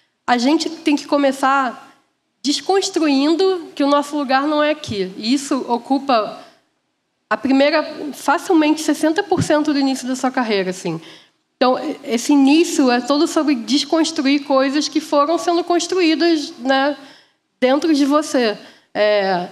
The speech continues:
e aí tem um momento em que você começa a ter contato com outras mulheres. É, pra mim ter sido, é,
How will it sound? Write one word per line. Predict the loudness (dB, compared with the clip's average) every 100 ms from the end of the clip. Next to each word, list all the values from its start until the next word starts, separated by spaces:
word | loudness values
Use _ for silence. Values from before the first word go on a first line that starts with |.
| -16 _ _ _ 0
e | 2
aí | 4 4 2 0 -4 -8 -2
tem | 0
um | 2
momento | 2 2 2 2 2 0 -2
em | 0 -4
que | -4 -2
você | -2 -2 -2
começa | 0 2 2 0 -2
a | -2
ter | -2
contato | -4 -4 0 0 2 -2 -4
com | 0
outras | 0 0 -2 -6
mulheres. | -2 0 2 2 -2 -6 -10 -16 -20 _ _ _
É, | -2 0 2 2 0 -2 -10 -12 -16 -20 -16 -4
pra | 0 2
mim | 2 0
ter | -2
sido, | -4 -6 -4 -4 -2
é, | 0 2 2